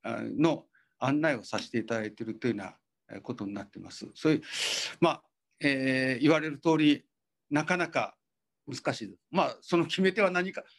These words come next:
あの、それを進めるのはということで、先ほど、えー、お話しさせていただきました、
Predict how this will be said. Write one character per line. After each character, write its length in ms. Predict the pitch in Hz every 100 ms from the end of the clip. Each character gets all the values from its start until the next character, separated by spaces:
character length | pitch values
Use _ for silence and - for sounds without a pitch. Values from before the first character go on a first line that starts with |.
| _
あ 100 | 156
の、 460 | 156 151 147 147 - _
そ 140 | -
れ 80 | 180
を 200 | 196 180
進 300 | 170 175 190
め 120 | 202
る 100 | 202
の 120 | 208 247
は 140 | 156
と 120 | -
い 20 |
う 40 | 143
こ 100 | 156
と 120 | 139
で、 100 | 120
先 280 | 123 123 160
ほ 80 | 120
ど、 220 | 110 - _ _ _ _ -
え 320 | 113 113 113
ー、 20 |
お 60 | 127
話 400 | 131 127 117 131
し 20 |
さ 140 | 120 120
せ 60 |
て 80 | 135
い 40 |
た 100 | 127
だ 40 | 131
き 60 |
ま 100 | 160
し 120 | 156 -
た、 200 | 101